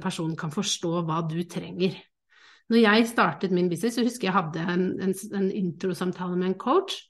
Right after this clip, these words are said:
hvor jeg sa det. Jeg sa at nå er jeg der, at jeg er ny, og jeg kjenner at jeg ikke tåler veldig mye kritikk før jeg faller sammen, rett og slett. Så jeg trenger omsorg, jeg.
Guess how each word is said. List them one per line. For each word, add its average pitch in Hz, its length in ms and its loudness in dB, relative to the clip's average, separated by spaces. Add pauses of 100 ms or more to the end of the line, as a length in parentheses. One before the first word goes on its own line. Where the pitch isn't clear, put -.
(960)
hvor 202 140 4
jeg 226 160 4
sa 208 400 6
det. 175 140 0 (880)
Jeg 226 100 0
sa 220 160 8
at 220 100 2
nå 226 120 8
er 175 320 4
jeg 180 100 0
der, 247 240 4
at 214 140 -2
jeg 175 80 -2
er 175 160 0
ny, 190 180 4 (1000)
og 240 60 6
jeg 220 300 4
kjenner 190 380 2
at 180 120 -2
jeg 180 200 0
ikke 185 180 -8
tåler 170 440 -2
veldig 170 340 2
mye 160 200 -2
kritikk 175 540 -6
før 165 240 -4
jeg 170 360 -2
faller 175 340 -2
sammen, 202 400 2 (100)
rett 208 240 -2
og 220 60 -4
slett. 277 340 0 (420)
Så 240 160 2
jeg 214 300 6
trenger 196 580 6 (400)
omsorg, 226 720 2
jeg. 151 160 -4